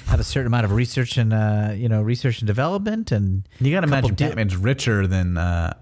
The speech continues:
Speaker 2: Maxwell Lord, right?
Speaker 1: I think so, especially if he hadn't spent it all on his gadgets. If, you know, like,
Speaker 2: Yeah, yeah.
Speaker 1: his a-, his assets, he must be.
Speaker 2: Um,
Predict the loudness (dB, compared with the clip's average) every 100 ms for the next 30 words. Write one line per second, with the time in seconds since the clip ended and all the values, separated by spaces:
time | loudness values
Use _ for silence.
0 | -4 -2 0 0 2 2 0 0 0 -2
1 | -4 -14 -20 -20 -20 -20 -20 -20 -20 -6
2 | -2 0 -2 0 0 2 2 0 -2 0
3 | 0 2 0 0 -2 0 0 0 0 0
4 | 0 0 -2 -2 -4 -2 0 2 2 0
5 | -4 _ _ _ -4 -2 0 4 4 4
6 | 2 2 2 2 0 0 -2 -2 -4 -2
7 | 0 0 -2 -6 -6 -8 _ _ _ _
8 | _ _ _ _ -2 2 2 2 0 -2